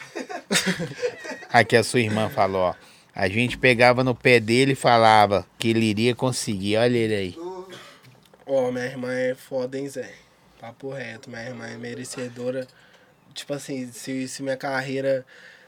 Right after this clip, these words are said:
Speaker 1: ir mais do que eu tô indo, tá ligado? Ela vai ser uma das que vai ficar mais forte, porque ela foi uma das que me ajudou, tá ligado, mano? Cabuloso, me deu casa,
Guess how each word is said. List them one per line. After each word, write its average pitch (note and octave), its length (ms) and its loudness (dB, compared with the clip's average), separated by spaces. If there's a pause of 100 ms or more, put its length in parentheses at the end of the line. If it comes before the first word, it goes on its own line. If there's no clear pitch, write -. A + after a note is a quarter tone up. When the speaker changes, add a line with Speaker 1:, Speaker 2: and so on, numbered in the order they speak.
(280)
Speaker 1:
ir D#3 160 -6
mais D3+ 360 0
do E3+ 100 -6
que - 140 0
eu D#3+ 120 6
tô D3+ 320 2
indo, E3+ 460 0 (280)
tá B2+ 100 -6
ligado? D3 480 0 (600)
Ela C3 240 -4
vai C#3 160 0
ser D3 120 -6
uma C#3 100 -2
das C3+ 160 -2
que - 80 -10
vai C3+ 160 0
ficar C#3 240 -4
mais D#3 240 0
forte, C3 400 -4
porque - 240 -8
ela C3+ 160 0
foi C#3 140 -10
uma C#3 120 -8
das C#3 120 -6
que - 100 -12
me C#3 120 -6
ajudou, C#3+ 420 -4
tá C3+ 120 -8
ligado, C#3 440 -4
mano? A#2+ 240 -8
Cabuloso, C3+ 680 -6
me B2+ 100 -4
deu B2+ 280 -4
casa, C3+ 580 -2